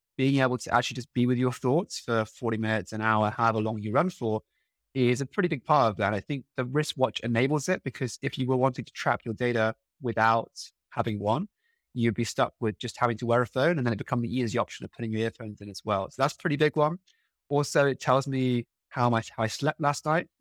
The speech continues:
And so my body battery, it gives me a score on it as well, which can be pretty useful. Often I feel as my body battery is. So I can't tell which one comes first, if it's how I actually slept or how I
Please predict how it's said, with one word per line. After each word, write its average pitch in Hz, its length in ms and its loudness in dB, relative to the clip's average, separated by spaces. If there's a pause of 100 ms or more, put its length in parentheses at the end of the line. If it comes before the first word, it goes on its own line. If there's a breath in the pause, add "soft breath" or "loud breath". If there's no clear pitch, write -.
(120)
And 110 220 -4
so 120 120 -6
my 113 120 0
body 120 260 0
battery, 147 420 -4
it 151 40 -8
gives 127 180 -2
me 117 60 -2
a 110 40 -8
score 127 320 0
on 143 80 2
it 143 100 -6
as 127 160 -10
well, 135 260 2 (500)
which 143 240 0
can 151 100 -2
be 151 100 0
pretty 170 260 2
useful. 139 560 0 (200)
Often 160 320 2
I 127 140 2
feel 131 520 2 (260)
as 135 200 2
my 127 100 2
body 131 240 2
battery 120 400 -2
is. 175 320 -4 (180)
So 120 340 2
I 127 100 4
can't 139 240 -2
tell 131 140 2
which 131 120 -2
one 139 120 -2
comes 135 220 -2
first, - 400 -4
if 131 140 -6
it's 123 240 -10
how 120 220 2
I 113 80 4
actually 120 240 -2
slept - 400 -2
or 117 80 0
how 120 160 4
I 113 80 2